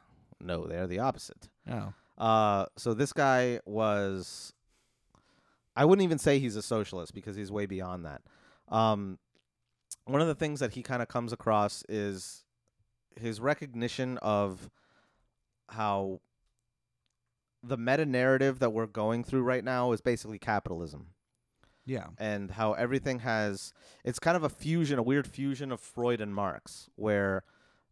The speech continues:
Speaker 1: uh, everything now is obsessed with production, and the production's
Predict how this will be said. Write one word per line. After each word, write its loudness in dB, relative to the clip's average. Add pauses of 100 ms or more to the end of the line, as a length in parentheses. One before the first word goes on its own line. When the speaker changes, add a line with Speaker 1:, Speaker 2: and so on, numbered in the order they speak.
Speaker 1:
uh, 4
everything 2
now 2
is 2
obsessed -4
with -2
production, -4
and -2
the -2
production's -4